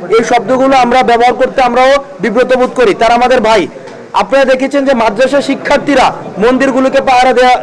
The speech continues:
দিয়েছে। আমরা কমিটি উপ-, যে, মানে সামাজিক কমিটির মধ্য দিয়ে দেখেছি যে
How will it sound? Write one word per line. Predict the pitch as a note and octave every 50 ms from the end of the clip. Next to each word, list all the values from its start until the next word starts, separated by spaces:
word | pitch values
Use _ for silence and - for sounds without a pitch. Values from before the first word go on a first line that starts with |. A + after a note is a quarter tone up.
| G3 F3+
দিয়েছে। | A3+ B3 A#3 - - F3+ D3+ - - - - - - - - -
আমরা | E3 G3+ A#3 B3 C4+ C#4+ D4 C#4
কমিটি | C#4 - B3+ C4+ C4 C#4+ C#4+ - C#4 A3+ E3 - - - - - - F#3+
উপ-, | A3+ F#3+ - - D#3+ E3+
যে, | D#3+ G#3+ -
মানে | G3 A3 A#3+ B3+ C4 - - - - - - - -
সামাজিক | G#3+ A3 A#3 C4 C4+ B3+ B3 D4 D4+ D4+ - - -
কমিটির | B3+ C4+ B3+ C#4 C#4+ C#4+ D#4 D4 D4
মধ্য | C4+ C4 B3+ G#3 G#3+ C#4
দিয়ে | C#4 A3 C#4+ C#4+ C#4+ D4+
দেখেছি | - C4 B3+ - C#4+ C#4 C4+ - C#4+
যে | A#3+ C#4+